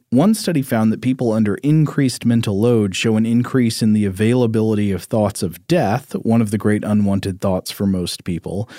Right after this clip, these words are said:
Uh, th-, though, I mean, I kinda wonder about this one. I mean, this could be, seems like it could be resulted to stress and a, a lot of different things. Next one apparently is exposure therapy. You think about the unwanted thought deliberately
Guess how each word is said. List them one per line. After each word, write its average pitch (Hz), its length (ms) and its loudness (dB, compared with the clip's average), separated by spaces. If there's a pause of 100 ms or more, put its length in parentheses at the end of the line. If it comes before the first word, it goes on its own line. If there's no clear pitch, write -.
(320)
Uh, 95 360 -2
th-, 139 220 -6
though, 135 180 2
I 131 160 -2
mean, 139 200 4
I 139 140 -4
kinda 160 220 0
wonder 127 320 2
about 104 260 -4
this - 240 -4
one. 107 140 0
I - 20 2
mean, 104 180 0
this 107 220 -4 (220)
could 120 180 -2
be, 104 340 0
seems 117 300 -2
like 107 100 -2
it 101 120 -10
could 104 160 -4
be 104 100 -2
resulted 95 540 -6
to - 80 -10
stress 104 680 -2
and 92 360 -4
a, 101 60 -8
a 98 340 -10
lot 95 220 -4
of 90 60 -4
different - 300 -10
things. 92 480 -8 (220)
Next 156 320 0
one 147 180 2
apparently 117 720 0
is 110 240 -2
exposure 131 580 -2
therapy. - 580 -10
You 110 200 -2
think 156 400 0
about 120 380 0
the 117 120 -2
unwanted 107 720 0
thought 98 340 -2
deliberately 117 840 0